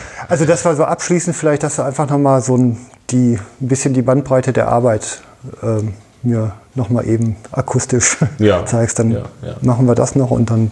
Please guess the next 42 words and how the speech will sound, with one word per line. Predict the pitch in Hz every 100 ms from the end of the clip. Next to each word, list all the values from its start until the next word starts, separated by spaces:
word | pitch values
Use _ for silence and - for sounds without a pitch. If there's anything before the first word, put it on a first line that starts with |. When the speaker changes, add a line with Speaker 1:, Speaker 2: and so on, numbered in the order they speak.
| -
Speaker 1:
glaub | 110 101
ich, | 101
sind | 107 -
wir | -
auch | 104 - - - - _ - -
gut | - 160
durch. | 139 165 131 - - - _ - - - -
<laughs> | 160 98 - - - - - -
Speaker 2:
Nee, | 123 123 90
das, | 87 95 - -
äh, | 104 107 107 117
ist | 117 -
leider | 127 139
in | 135
den | 127
letzten | 131 - 117
Jahren, | 120 127 123 123 117 -
also | 90 98 98 101 - - - _ _
man, | 98 90 90
man | 85 87
ist | - -
ja | 101
immer | 98 92
noch, | 92 87 - - - 98
man | 104
ist | 113 127
nie | 127 135
so | 113
richtig | 120 120 101
zufrieden | 107 110 120 156
mit | 165 165
sich | 185 - -
und | - 131
man | 123 135
Speaker 1:
Mhm. | 120
Speaker 2:
entwickelt | 117 120 123
sich | 110 104
natürlich | 101 107 101
auch | 98
weiter. | 95 110 127 78 73
Und, | 85
äh, | 87